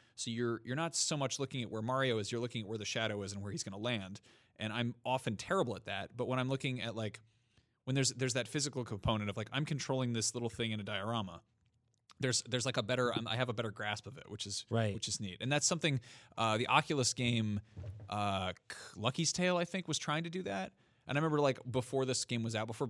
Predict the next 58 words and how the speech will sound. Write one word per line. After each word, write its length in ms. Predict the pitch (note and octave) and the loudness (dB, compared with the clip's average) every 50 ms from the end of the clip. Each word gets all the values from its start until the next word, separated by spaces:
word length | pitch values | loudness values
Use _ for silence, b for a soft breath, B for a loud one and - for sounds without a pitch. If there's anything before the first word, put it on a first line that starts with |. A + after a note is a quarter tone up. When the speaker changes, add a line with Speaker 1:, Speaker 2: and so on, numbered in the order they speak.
| A#2+ - | -4 -2
Speaker 1:
really 240 | B2 C3 C3 C3+ A#2 | 0 2 2 2 2
a 80 | G#2 G#2 | 0 0
lot 180 | G2+ G#2 C3+ | 2 2 2
of 60 | C3 G#2+ | 2 0
V 120 | G#2+ G2 | 0 -2
R 120 | F#2+ G2 | -2 -2
games 240 | G2 G#2 G2+ F#2+ - | -2 -2 -4 -4 -4
were 100 | G2+ G2 | -4 -4
out, 160 | G2 G2 G2+ | -2 -2 -2
I 60 | G2+ G#2+ | -2 -2
was, 120 | A2 A2 | -2 -2
like, 120 | A2+ A2 | -4 -4
interviewing 320 | A2+ B2+ C3+ A#2 A2 G#2 G#2+ | -2 -4 -2 -2 -4 -6 -6
about 240 | G2 G2+ G2+ G#2+ A2 | -8 -8 -8 -8 -8
it, 60 | - | -8
and 40 | - | -10
I 40 | A2+ | -10
was 80 | A2+ | -10
like, 100 | A2+ A2+ | -10 -6
"What? 260 | A2+ A2+ A#2+ A#2+ A#2+ b b b b b b b | -2 0 0 0 -2 b b b b b b b
Why 260 | - - A#2+ A#2+ B2+ D3 | -10 -2 0 2 4 4
would 200 | E3 E3 C3+ D#3 | 2 2 2 0
you 60 | D3+ | 0
make 200 | D3 C#3+ C3 - | 0 -2 -2 -4
a 40 | A#2 | -8
third-person 720 | - - B2 A#2+ B2 A#2+ - - A#2 A2 - - A2+ G#2+ | -4 0 0 0 0 -2 -2 -4 -4 -4 -2 -4 -4 -4
game 240 | G#2+ G#2+ G2+ G2+ G2 | -4 -4 -4 -4 -4
in 100 | F#2+ - | -6 -6
V 160 | C#3 G2+ A2 | -6 -4 -4
R? 140 | C#3 C3+ A2 | -2 -2 -4
Like, 200 | G#2 G2+ G2+ A2+ | -4 -8 -6 -6
what's 180 | G#2+ G#2+ - - | -6 -4 -2 -2
up 140 | B2+ - A2 | -4 -4 -6
with 100 | G#2 - | -10 -8
that? 220 | G2+ G2 F#2+ - | -8 -8 -6 -6
That 80 | G#2 G#2+ | -8 -6
doesn't 180 | G#2+ G#2 G#2 | -6 -4 -4
make 160 | G#2 G#2 - | -4 -6 -6
any 120 | G#2 G2+ G#2 | -8 -6 -6
sense." 460 | - - E3 C#3 G2 - - - - b b b b b b _ | -4 -4 -4 -6 -6 -6 -8 -8 -8 b b b b b b _
And 100 | A#2 B2 | 0 0
it 80 | C3 G#2+ | 2 2
really 220 | C#3+ D#3 D#3 C#3 | 2 4 4 4
is 100 | B2+ - | 4 4
something 220 | - D3+ - C#3+ B2+ | 2 2 2 2 2
you 100 | A#2 A2 | 2 2
don't 260 | G#2+ A2+ A#2+ C3+ - - | 2 2 2 2 0 2
process 540 | - A2+ G2+ G2+ - - G#2 F#2+ F#2 - | 2 2 2 2 0 0 0 0 0 0
until 220 | - G2+ G2 - G#2+ | -2 -2 -4 -2 -2
you 140 | G#2+ G#2 G2 | -2 -2 -2
actually 220 | G#2 - - G2 | -4 -4 -2 -2
see 220 | - - A#2 G#2 | -2 0 0 -2
it 100 | F#2+ - - _ _ | -4 -6 -10 _ _
firsthand, 560 | - - G2+ F#2 - - D3+ C3+ A2 G2+ G#2+ | -8 -6 -4 -4 0 0 0 0 0 -2 -2
'cause 180 | - A#2 G2+ A2 | -2 -2 -2 0
it 60 | A2 | 0
is 140 | A2+ G#2+ - | 0 2 2
so, 340 | - A#2+ G#2+ G#2+ G2+ G2 | 4 4 4 4 2 0